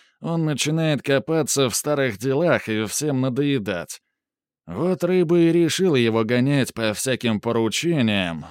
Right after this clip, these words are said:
лишь бы за***ался и никому не мешал». Женя захохотал.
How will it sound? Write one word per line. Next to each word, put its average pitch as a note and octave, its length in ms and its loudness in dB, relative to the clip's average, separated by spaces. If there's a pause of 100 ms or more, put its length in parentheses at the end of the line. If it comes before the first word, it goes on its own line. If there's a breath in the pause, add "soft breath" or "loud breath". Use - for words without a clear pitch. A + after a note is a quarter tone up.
лишь B2+ 320 -6
бы C3 160 2
за***ался A#2+ 800 -2
и B2 160 0
никому C#3+ 460 0
не C3 140 0
мешал». A#2 640 -4 (680)
Женя B2+ 480 0
захохотал. B2 800 -4